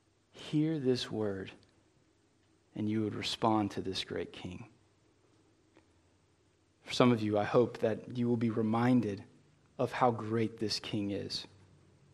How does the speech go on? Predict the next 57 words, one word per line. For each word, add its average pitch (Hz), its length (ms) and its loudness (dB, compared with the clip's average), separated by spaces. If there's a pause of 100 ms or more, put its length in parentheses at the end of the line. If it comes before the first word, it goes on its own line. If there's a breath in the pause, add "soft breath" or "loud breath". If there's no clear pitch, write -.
(340 soft breath)
That 117 140 0
this 131 220 6
king 135 420 6
stands 139 460 8
before 127 480 6
Pilate 120 540 8
in 104 100 2
all 110 220 8
of 123 80 2
his 131 160 0
power 101 420 0
as 104 220 -2
the 110 80 0
one 110 260 0
who 104 200 -4
is 101 120 0
absolute 101 580 -2
truth. - 440 -8 (280 soft breath)
He 139 240 8
is 127 140 8
the 127 100 2
one 113 380 0 (200 loud breath)
who 104 260 -4
guides 117 400 4
us. - 320 -6 (320 soft breath)
He 120 240 4
is 113 160 0
the 113 80 0
one 113 240 0
who 113 160 -4
leads 120 380 2
us 127 180 -4
into 107 160 0
paths - 480 2
of 107 100 -4
righteousness, 110 680 0 (180 loud breath)
and 104 140 -2
he 120 240 6
is 139 120 6
the 151 80 2
one 123 260 4
who 120 140 -2
will 113 120 2
be 107 160 0
with 107 260 2
us 101 160 -2
as 101 160 -2
we 107 80 -2
walk 104 320 2
through 104 140 -4
the 92 80 -8
shadow 98 340 -2
of 101 160 -8
the 98 80 -10
valley 92 320 -6
of 92 140 -12
death. 98 320 -12